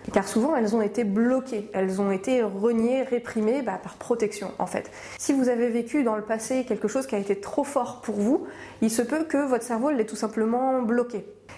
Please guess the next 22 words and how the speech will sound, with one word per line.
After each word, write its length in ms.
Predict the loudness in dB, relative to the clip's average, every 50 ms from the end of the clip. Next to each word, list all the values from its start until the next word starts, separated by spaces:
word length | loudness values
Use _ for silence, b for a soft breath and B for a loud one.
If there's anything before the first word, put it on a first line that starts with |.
| B
Et 60 | 0
si 140 | 2 2 2
ça 120 | 2 2 2
vous 220 | 2 4 2 4
embête 240 | 4 2 2 0 -2
toujours 340 | -6 -4 0 2 2 2 2
aujourd'hui, 420 | 2 0 0 -2 -2 -2 -2 -2
c'est 140 | 0 -2 -4
tout 80 | -2
simplement 380 | -2 -2 0 0 2 2 2 0
qu'il 100 | 0 -4
y 40 | -4
a 40 | -4
un 20 |
truc 180 | -2 -4 -4 -2
qui 80 | -4
n'a 40 | -6
pas 240 | -2 0 0 0 0
été 180 | 0 0 0
digéré. 560 | 2 2 2 2 2 0 0 -2 -6 -8 -14 -20 -20 -20 -20 -20 -20 B B B B B B B B B -2
Et 40 | 0
que 140 | 2 0